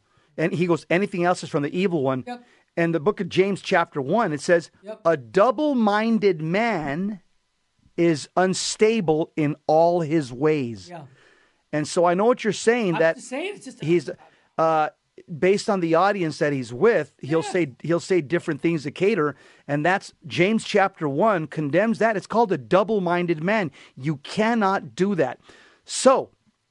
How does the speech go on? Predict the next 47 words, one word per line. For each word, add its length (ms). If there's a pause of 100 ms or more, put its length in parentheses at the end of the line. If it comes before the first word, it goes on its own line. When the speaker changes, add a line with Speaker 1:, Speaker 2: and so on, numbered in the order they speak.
(100)
Speaker 1:
um, 140
Speaker 2:
Continue 180
in 80
the 80
article. 260
This 240
is 100
good 180
stuff, 280
what 80
he 100
has 160
to 100
say 120
Speaker 1:
Yeah. 220 (120)
Speaker 2:
about 160
the 60
Speaker 1:
So, 60
Speaker 2:
nefarious 460
Speaker 1:
yeah, 100
Speaker 2:
path. 340 (300)
Speaker 1:
yeah, 240
so 400
he 140
says, 260
uh, 120 (760)
I, 240
I 100
am 140
thinking, 500
therefore, 500
of 140
a 60
Europe 420 (480)
that 160
is 100
not 220
ha-, 280
hostage 420
to 100
political 400
parties 540 (480)
becoming 440
prey 220
to 100
self-referential 880
populism, 720